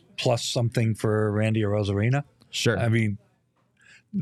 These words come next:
Speaker 1: I could see something like that. At least you have an impact player coming back.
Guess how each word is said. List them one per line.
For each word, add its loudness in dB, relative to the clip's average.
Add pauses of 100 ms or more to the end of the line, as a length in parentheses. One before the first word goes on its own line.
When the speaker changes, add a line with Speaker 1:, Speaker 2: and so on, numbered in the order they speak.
(120)
Speaker 1:
I 0
could -2
see -2
something 0
like -2
that. 2
At -2
least -2
you 0
have 0
an -2
impact -2
player 0
coming -2
back. -6